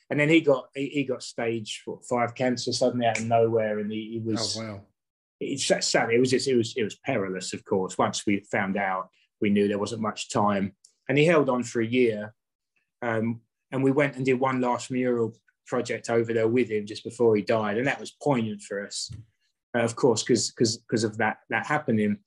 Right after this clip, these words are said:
Speaker 1: And we became really close with his mum and dad and his, uh, wife and, and all that, all the friends there. And then we went back about nine months later and we did a piece right next to his dad's office. And it had him in it.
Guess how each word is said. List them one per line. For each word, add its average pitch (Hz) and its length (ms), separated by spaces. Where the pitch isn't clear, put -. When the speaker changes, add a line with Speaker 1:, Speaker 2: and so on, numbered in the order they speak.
Speaker 1:
And 127 80
we 123 100
became 120 320
really 117 180
close 113 320
with 107 100
his 110 140
mum 104 180
and 98 160
dad 110 500
and 104 140
his, 101 260
uh, 101 140
wife 107 680
and, 98 280
and 113 200
all 113 160
that, 104 120
all 127 120
the 110 80
friends 104 420
there. 101 280
And 131 100
then 190 140
we 170 120
went 143 280
back 131 240
about 127 200
nine 131 260
months 123 280
later 143 380
and 117 240
we 143 100
did 147 160
a 143 60
piece 139 320
right 175 260
next 165 220
to 147 80
his 127 140
dad's 127 300
office. 110 600
And 123 100
it 123 60
had 156 200
him 165 220
in 135 120
it. 127 200